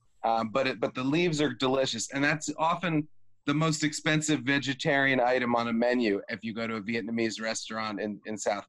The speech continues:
Philly. Um, and sometimes they don't even have it. It's a seasonal delicacy. But one of the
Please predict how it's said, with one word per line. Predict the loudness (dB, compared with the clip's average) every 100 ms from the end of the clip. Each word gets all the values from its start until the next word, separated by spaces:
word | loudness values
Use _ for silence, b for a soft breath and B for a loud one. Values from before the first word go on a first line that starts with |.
| -2
Philly. | 2 2 -2 b b _ _ 0
Um, | 2 2 -2 -8 -18 _ _ -6
and | -6 -2
sometimes | 0 0 0
they | 0
don't | 2 2
even | 0 -2
have | -4 -4
it. | -4
It's | -8 -8
a | -6
seasonal | -2 -2 -4 -2 -2
delicacy. | -2 -2 -2 -2 -6 -6 -8 b -20 -8
But | 0
one | 2 2
of |
the | 2